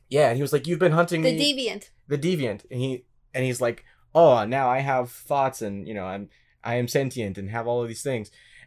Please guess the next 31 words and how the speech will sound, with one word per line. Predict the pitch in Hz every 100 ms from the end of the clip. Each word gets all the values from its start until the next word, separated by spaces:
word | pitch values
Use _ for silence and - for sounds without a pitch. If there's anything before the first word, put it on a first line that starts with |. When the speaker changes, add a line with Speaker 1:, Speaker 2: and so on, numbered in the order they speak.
| -
Speaker 1:
And | 120
it, | 120 113 _ _ _
you | 120
know, | 101 101 - _ -
I, | 117 120
there | 104 113 117
was | 113 110 -
room | 117 117 131 123
there | 120 120
for | 120 110
it | -
to | -
be | 101 101
like, | 95 95 _ _
I | 107
thought | 110
it | 127
was |
gonna | 113
be | 110
something | 120 110
of | 101
like, | 90 92 - _ _ _ -
"Hmm, | 170 143 101 85 -
do | 95
we | 98 113
need | 117 123
to |
fight | 156 - 156
each | 156 156
other? | 165 156 180 185